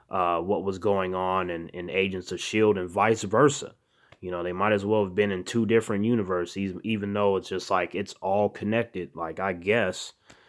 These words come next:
it just didn't feel like it most of the time. So, um, a lot of humans had issues with Agents of shield, but I was there, uh, from when it started to when it ended.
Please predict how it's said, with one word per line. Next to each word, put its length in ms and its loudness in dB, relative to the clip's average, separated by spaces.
it 60 -12
just 200 -4
didn't 220 4
feel 280 8
like 260 4
it 100 -8
most 300 -4
of 60 -12
the 80 -8
time. 400 -6
So, 380 6
um, 300 6
a 40 4
lot 240 4
of 80 2
humans 360 2
had 260 0
issues 560 0
with 180 -2
Agents 400 -4
of 80 -6
shield, 560 -2
but 120 -4
I 140 4
was 260 0
there, 480 0
uh, 380 2
from 260 -6
when 140 -2
it 100 -6
started 560 4
to 100 -8
when 200 -4
it 140 -10
ended. 400 2